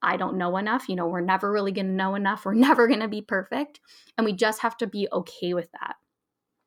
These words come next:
We have to know that no one's asking us to be perfect and no one's require-, requiring for us to be perfect.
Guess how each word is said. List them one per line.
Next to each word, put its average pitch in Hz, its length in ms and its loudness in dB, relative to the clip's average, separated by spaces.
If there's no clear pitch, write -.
We 208 100 0
have 196 200 6
to 254 80 4
know 220 140 4
that 196 160 0
no 190 120 2
one's 190 240 0
asking 226 480 -2
us 247 180 2
to 269 100 -2
be 262 120 0
perfect 269 540 -4
and 202 160 2
no 190 120 4
one's 202 220 0
require-, 185 880 0
requiring 214 680 2
for 185 140 -4
us - 160 -6
to - 80 -18
be 196 120 -6
perfect. - 560 -8